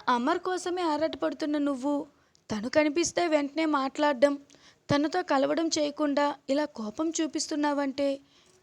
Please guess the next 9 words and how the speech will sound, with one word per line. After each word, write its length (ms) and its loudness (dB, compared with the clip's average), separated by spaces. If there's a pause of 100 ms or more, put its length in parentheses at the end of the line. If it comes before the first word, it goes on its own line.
(160)
ఏం 160 0
జరిగింది?" 600 -2 (1160)
అని 240 0
సింధు 380 -2
అనడమే 420 0
ఆలస్యం. 500 -8 (400)
"సింధు," 580 0 (300)
అంటూ 380 -2 (560)
ఏడుస్తూ 640 2